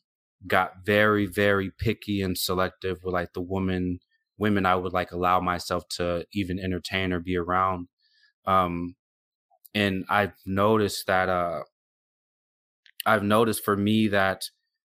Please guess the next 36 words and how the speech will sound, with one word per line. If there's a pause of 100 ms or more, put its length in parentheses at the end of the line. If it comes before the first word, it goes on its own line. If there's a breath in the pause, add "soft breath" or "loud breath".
(460)
and
I,
and
I,
I
preach, (180)
I,
I (160)
tell
this
to
every
guy,
like, (680 soft breath)
"When
you
settle
down,
make
sure
you
settle
down
with
the
woman
you're
crazy
about," (720)
you
know, (220)
um, (380)
because
you
will
never